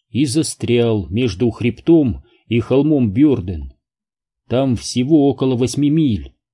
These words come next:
Так нет, остановился на полдороги и разбил лагерь. Пожалуй, завтра утром схожу к вершине холма, залезу на дерево и понаблюдаю. По дороге не пойду,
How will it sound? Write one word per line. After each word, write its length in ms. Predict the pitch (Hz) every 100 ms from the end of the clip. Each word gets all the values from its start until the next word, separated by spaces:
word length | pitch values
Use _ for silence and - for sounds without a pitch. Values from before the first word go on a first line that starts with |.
| _ _ -
Так 240 | 107 -
нет, 400 | 101 135 127 - _ _ _
остановился 680 | - 117 - 127 165 160 -
на 140 | 123 123
полдороги 580 | 151 117 131 180 120
и 80 | 123
разбил 420 | 139 101 117 165
лагерь. 520 | 175 156 92 90 - _ _ _ _ _ _ _ _ _ _ _ _ _ _ _ -
Пожалуй, 760 | 113 92 117 131 120 95 65 _ _ _
завтра 460 | 101 98 131 - 131
утром 400 | 135 127 120 117
схожу 400 | - - 113 143
к 80 | -
вершине 440 | 120 117 139 123
холма, 560 | 110 117 120 165 110 - _ -
залезу 480 | 104 123 147 135 117
на 120 | 120
дерево 560 | 107 196 143 90 71 - _ _
и 100 | -
понаблюдаю. 880 | 104 123 120 131 135 135 98 76 67 _ _ _ _ _ _ _ _ _ -
По 100 | 117
дороге 360 | 143 202 185
не 100 | 185
пойду, 640 | 175 180 170 170 120 82